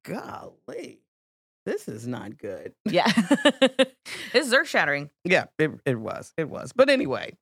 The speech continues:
Speaker 2: We're back.
Speaker 1: O-, on to the, on to the
Speaker 2: No more
Speaker 1: next.
Speaker 2: cemetery tours.
Speaker 1: Yeah, yeah, no more.
Speaker 2: <laughs>
Speaker 1: And Talk of the Dead.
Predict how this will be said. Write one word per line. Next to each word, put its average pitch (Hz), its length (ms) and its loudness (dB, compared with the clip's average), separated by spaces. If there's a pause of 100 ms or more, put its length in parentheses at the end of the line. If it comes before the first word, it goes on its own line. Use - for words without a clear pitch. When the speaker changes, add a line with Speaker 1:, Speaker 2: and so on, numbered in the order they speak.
(240)
Speaker 2:
We're 196 100 4
back. 160 280 6
Speaker 1:
O-, 214 60 4
on 285 200 4
to - 140 0
the, 240 260 2
on 254 200 4
to - 100 2
the 220 140 2
Speaker 2:
No 214 100 8
more 202 100 4
Speaker 1:
next. 202 120 -2
Speaker 2:
cemetery 185 380 2
tours. 170 160 2
Speaker 1:
Yeah, 185 200 6
yeah, 170 320 4
no 165 160 0
more. 339 140 4 (180)
Speaker 2:
<laughs> - 160 4
Speaker 1:
And - 160 4
Talk - 260 4
of 185 120 4
the 170 80 2
Dead. 160 540 4